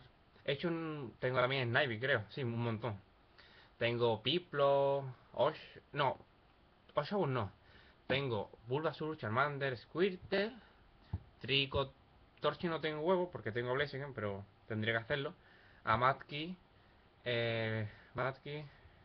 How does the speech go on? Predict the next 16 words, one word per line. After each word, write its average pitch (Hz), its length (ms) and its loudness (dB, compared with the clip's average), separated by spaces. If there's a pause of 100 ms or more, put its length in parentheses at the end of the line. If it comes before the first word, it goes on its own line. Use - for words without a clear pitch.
(720)
El 110 300 -6
siguiente 117 360 -6
sería, 123 460 0 (1300)
me 123 120 -4
falta 127 260 -2
Torwin, 180 460 2
tengo 120 280 -4
Chinchar, 180 520 -4
Piplup. 190 460 -2 (1040)
Luego 120 320 2
va 113 360 6
Snivy, 170 1200 -2 (1200)
Tepic, 147 420 -2 (260)
Oshawott 147 360 0
me 143 80 -4
falta. 196 400 -2